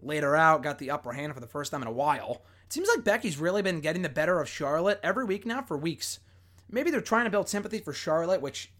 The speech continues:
is not working. People will always side with Becky over Charlotte. I don't know what about that they're not getting. And it's a shame 'cause the feud's great otherwise, but people are really not buying into Charlotte as the sympathetic underdog babyface,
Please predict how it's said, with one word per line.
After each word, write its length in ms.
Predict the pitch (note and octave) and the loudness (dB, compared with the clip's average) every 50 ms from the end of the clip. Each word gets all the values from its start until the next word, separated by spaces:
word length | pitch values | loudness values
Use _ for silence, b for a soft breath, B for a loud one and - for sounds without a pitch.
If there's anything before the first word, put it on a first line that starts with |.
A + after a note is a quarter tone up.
| - - | -10 -10
is 120 | C#3+ C3 | -8 -2
not 220 | C#3 D3+ D#3+ D3 | 2 2 2 2
working. 440 | D3 D3 D3+ E3 - F#3+ G3+ A3 A3 b b b b b | 2 0 0 0 -2 -6 -10 -10 -10 b b b b b
People 280 | - E3+ F3 - F#3 F3 | -10 -10 -8 -8 -6 -6
will 220 | E3 D#3+ - - - | -4 -6 -6 -4 0
always 380 | E3 F3 F3+ G3 G3 G3 F#3 | 2 2 2 2 2 0 -2
side 200 | - F#3+ D#3+ F3 | -2 0 0 0
with 120 | F3+ D#3 C3+ | -2 -2 -2
Becky 300 | D#3+ E3+ E3+ - D3+ C#3+ | -4 -4 -2 -4 -6 -6
over 180 | C#3 C#3 C3+ | -4 -6 -6
Charlotte. 480 | B2 - - C#3 C3 B2+ A2+ A2 G#2+ G#2+ | -8 -6 -6 -4 -2 -4 -4 -6 -10 -10
I 60 | B2+ C3+ | -8 -6
don't 100 | D#3+ D#3+ | -4 -4
know 60 | C3+ | -4
what 240 | B2 C#3+ E3+ F3 - | -2 -2 -4 -4 -4
about 300 | C#3 C3 D3+ D3+ D#3+ D#3 | -6 -4 0 0 0 -2
that 120 | - B2+ B2 | -4 -12 -10
they're 80 | C3 | -8
not 220 | C3 C3 B2 A2+ A2+ | -6 -6 -6 -6 -6
getting. 340 | B2+ B2+ B2 G#2 G2+ G2+ G2 b b b b b b b b b b | -4 -4 -4 -6 -10 -14 -18 b b b b b b b b b b
And 100 | - B3+ | 0 0
it's 100 | C#4 B3+ | 2 2
a 40 | G3+ | 2
shame 260 | - B3 C4+ C#4+ A#3+ | 2 2 2 2 0
'cause 100 | F#3+ D#3+ | -2 -6
the 80 | D3 - | -8 -6
feud's 260 | - A3+ G#3+ D3 - | -4 -4 -4 -2 -2
great 200 | - E3 D#3+ D3 | -2 0 2 2
otherwise, 480 | D3+ D#3 C#3+ A2+ G#2+ G#2+ A2 G#2+ G#2+ | 2 2 0 -2 -4 -4 -8 -8 -10
but 180 | - - A#2+ - | -10 -12 -10 -8
people 260 | - F#3+ F3+ F3+ D#3+ | -8 -8 -6 -4 -4
are 100 | C#3+ C3 | -4 -4
really 240 | C3 D3+ D#3+ D#3+ D3+ | -4 -4 -4 -4 -4
not 280 | C#3 D3+ D3 A#2 A#2+ - | -4 -4 -6 -6 -4 -4
buying 260 | C#3+ C#3 D3 D#3 D3+ | -2 -2 -2 -4 -6
into 160 | C3+ C3+ B2+ | -8 -8 -8
Charlotte 480 | - - C#3 C#3+ D3+ D#3 F#3 G3+ - B B B B B B | -8 -4 0 0 2 2 2 0 0 B B B B B B
as 180 | B C#3+ C#3+ C3+ | B -10 -8 -6
the 120 | D3 D3+ | -6 -6
sympathetic 560 | - - - F#3 F3+ F#3+ - - F3+ F#3 F#3 - | -6 -4 -4 -6 -6 -8 -6 -4 -2 -2 -2 0
underdog 380 | D#3+ E3+ F3 E3+ F3 E3+ D#3+ C#3 | 0 0 2 2 4 2 2 2
babyface, 600 | D3+ D3 C3 B2 A2 - G2 F#2+ G2 G2 - | 0 -4 -4 -4 -8 -10 -12 -12 -10 -10 -12